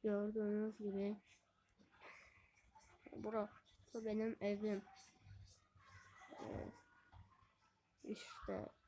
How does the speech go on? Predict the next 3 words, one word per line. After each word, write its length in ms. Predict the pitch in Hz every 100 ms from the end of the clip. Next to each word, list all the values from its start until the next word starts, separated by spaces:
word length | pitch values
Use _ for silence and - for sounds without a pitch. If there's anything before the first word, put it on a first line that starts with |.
| - -
gördüğünüz 880 | 202 196 196 202 202 202 202 202
gibi. 440 | 208 202 185 190 233 _ _ _ - _ - - - - _ _ _ -
Hey! 580 | 202 240 240 202 202